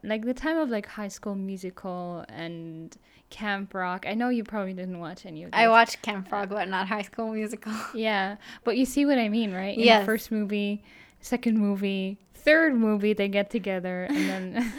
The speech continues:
Speaker 1: <laughs>
Speaker 2: Aloha, come on, we don't have our, our whole lives <laughs> watching this. But
Speaker 1: But
Speaker 2: yeah.
Speaker 1: I think that's how you hook your readers. And
Speaker 2: Uh-huh.
Speaker 1: for adults, it's not really entertaining anymore,
Speaker 2: Mm.
Speaker 1: to some extent. I don't know.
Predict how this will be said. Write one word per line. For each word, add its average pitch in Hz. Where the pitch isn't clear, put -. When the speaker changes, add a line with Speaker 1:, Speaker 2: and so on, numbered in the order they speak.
Speaker 1:
<laughs> -
Speaker 2:
Aloha, 233
come 302
on, 247
we 247
don't 302
have 247
our, -
our 240
whole 277
lives 240
<laughs> 311
watching 254
this. 269
But 349
Speaker 1:
But 226
Speaker 2:
yeah. 226
Speaker 1:
I -
think 349
that's -
how 233
you 220
hook 247
your 220
readers. 208
And 311
Speaker 2:
Uh-huh. 403
Speaker 1:
for 233
adults, 269
it's -
not 240
really 208
entertaining 196
anymore, 311
Speaker 2:
Mm. 208
Speaker 1:
to 262
some 247
extent. 208
I 214
don't 190
know. 180